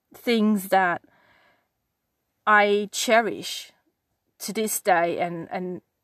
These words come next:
I still ask my mum to write a book about it, and she still hasn't done it. So, Mum, if you're listening to this, write the freaking book, okay?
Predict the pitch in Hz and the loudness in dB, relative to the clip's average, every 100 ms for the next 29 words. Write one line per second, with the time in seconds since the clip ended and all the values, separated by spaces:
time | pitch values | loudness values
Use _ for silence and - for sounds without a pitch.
0 | _ _ _ - 202 - 277 285 208 208 | _ _ _ -2 -2 0 2 4 4 2
1 | - 202 185 175 - 180 165 165 170 - | -2 -4 -4 -4 -8 -6 -6 -6 -12 -12
2 | - - - - 202 208 220 - 220 202 | -12 -12 -14 -10 -8 -4 -4 0 0 -2
3 | 170 190 104 - - _ _ _ - 202 | -8 -8 -8 -10 -12 _ _ _ -14 -6
4 | 202 214 202 190 - 202 196 - 165 165 | 2 4 4 0 -4 -4 -4 -6 -14 -12
5 | 165 160 - 190 196 190 - 180 - 180 | -12 -14 -10 0 2 2 -4 -12 -10 -10
6 | 180 165 165 - - 165 175 180 208 | -10 -6 -4 -6 -12 -8 -4 -2 -4